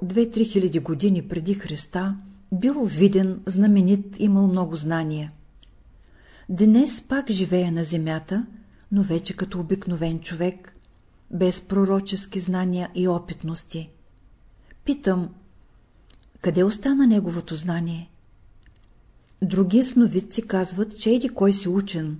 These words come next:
който живял във времето на Христа, създал някакви научни теории,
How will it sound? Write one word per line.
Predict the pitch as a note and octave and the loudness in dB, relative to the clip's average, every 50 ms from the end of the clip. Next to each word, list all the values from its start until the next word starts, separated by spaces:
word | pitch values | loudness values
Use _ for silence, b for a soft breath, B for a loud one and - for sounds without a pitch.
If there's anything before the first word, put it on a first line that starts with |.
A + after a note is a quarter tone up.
| - - | -10 -2
който | - G3+ G3 G3 G3 F3+ | -2 -2 -2 0 -4 -4
живял | E3 F#3 D#3+ F3+ F3+ F3 | -2 -2 0 0 -2 -2
във | E3+ F3 F3 D#3+ | 0 -2 -4 -2
времето | D#3 E3+ F3+ F3+ E3 D3 C3 D#3 | 0 0 0 0 -2 -4 -6 -8
на | D#3 D#3 D#3 | -8 -8 -8
Христа, | - - F3 E3 - - - E3+ F3+ G#3 A3+ A3 - - b b b b b b b b b | -8 -10 -12 -12 -12 -8 -6 -4 -4 -4 -4 -6 -8 -16 b b b b b b b b b
създал | b - A3+ A3 G3+ G3+ C4 C#4+ D4+ | b -4 -4 -2 0 0 0 2 4
някакви | C4+ A3+ A3+ A3+ A#3 A3 A3+ - G#3+ G3 | 4 6 4 4 2 -2 -6 0 2 2
научни | F3+ F#3 G3+ G3+ - - F3+ F3 E3 E3+ | 4 4 2 0 -2 -4 -4 -4 -4 -4
теории, | - F3 F3 F3 F3+ E3+ E3+ E3+ E3+ b | -4 -2 0 0 0 -2 -2 -6 -6 b